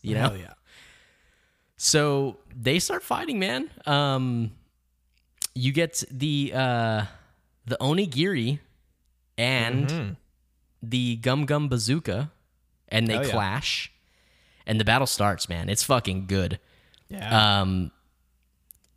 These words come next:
Speaker 1: we get a little side conversation of Miss Valentine and Mister Five say that they can't be shown up like that. Uh, it'll be a g-, disgrace to the name of, of Baroque Works or being a Baroque
Speaker 2: Mm-hmm.
Speaker 1: officer or something to that extent.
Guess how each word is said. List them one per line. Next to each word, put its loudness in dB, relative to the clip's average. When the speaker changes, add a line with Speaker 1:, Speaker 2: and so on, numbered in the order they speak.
Speaker 1:
we 6
get 4
a 2
little 2
side 2
conversation 2
of 2
Miss 2
Valentine 2
and 2
Mister 0
Five 0
say 2
that -4
they -2
can't -2
be 0
shown 2
up -2
like -2
that. -2
Uh, -2
it'll 0
be 0
a -2
g-, -14
disgrace 0
to -4
the -2
name 2
of, -6
of -10
Baroque 0
Works -2
or -2
being -2
a 0
Baroque 0
Speaker 2:
Mm-hmm. -4
Speaker 1:
officer -4
or -2
something -4
to -4
that -2
extent. -4